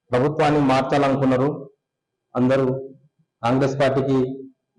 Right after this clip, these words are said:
ఏకతాటిన ఓట్లేసి గెలిపించడం జరిగింది.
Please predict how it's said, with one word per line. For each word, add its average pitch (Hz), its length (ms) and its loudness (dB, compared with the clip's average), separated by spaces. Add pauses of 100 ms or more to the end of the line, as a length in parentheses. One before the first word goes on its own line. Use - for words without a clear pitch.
(100)
ఏకతాటిన 147 500 2 (220)
ఓట్లేసి 139 440 0 (580)
గెలిపించడం 127 560 0 (340)
జరిగింది. 117 360 2